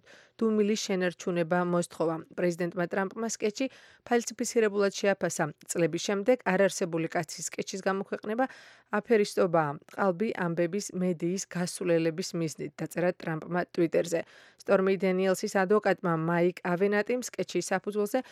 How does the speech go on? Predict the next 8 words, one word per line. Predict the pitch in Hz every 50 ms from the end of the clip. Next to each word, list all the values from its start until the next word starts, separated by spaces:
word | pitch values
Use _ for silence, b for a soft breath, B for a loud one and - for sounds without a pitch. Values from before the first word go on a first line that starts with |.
| B B B B -
მამაკაცის | 233 247 254 - - 247 - 285 269 247 226 202
ამოსაზრობა | 196 196 - 208 190 180 - 196 185 208 214 190
ჯილდო | 170 202 196 185 175 - 220 - - -
ას | 190 214 214 - -
ოცდაათი | - 185 180 170 160 190 185 185 - 175 170 160 - - 180 165
ათასი | 156 - 160 156 - - 175 170
დოლარი | 160 175 170 165 160 165 160 156 156 156 -
დააწესა. | 156 170 156 151 151 - - - - - - -